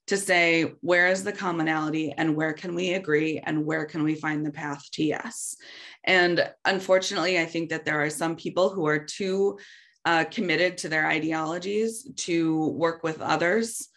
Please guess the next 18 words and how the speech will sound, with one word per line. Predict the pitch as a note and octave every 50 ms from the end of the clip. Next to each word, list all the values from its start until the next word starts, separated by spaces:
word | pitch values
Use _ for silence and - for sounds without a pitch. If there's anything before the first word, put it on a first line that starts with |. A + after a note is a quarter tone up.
| _ _ - - - _ _ _
Um, | D#3+ E3 E3 D#3+ D#3+ D3+
but | D#3+ E3 D#3+
that | F#3 F3+ F3+ F#3
is | F#3 F#3
not | F3 D#3+ - - -
something | - D#3+ D#3 D#3+ F3+ G3 G#3+ G#3+ F3+
that | E3 D#3+ D#3 D3 - -
I | D#3+ D#3+ D#3 D#3 D#3+ D#3+ D#3+ D#3 -
am, | - D#3+ D#3 D#3 D#3 D#3 D3+ D3 C#3+ - -
that | - E3+ D#3+
I'm | D#3+ D#3+ D#3 D3+ D3
interested | - D#3+ - - F3 F3 - - E3 D#3+
in | D#3 D3 D3
doing. | C#3+ D3+ D#3+ E3+ F#3 G3 G3 G#3 G#3 G#3 - - - - - - _
I | - F3+
wanna | F#3+ F#3+ F#3+ F#3+
be | F3+ E3+ E3 D#3
able | D#3 D#3 D#3+ D#3+ D#3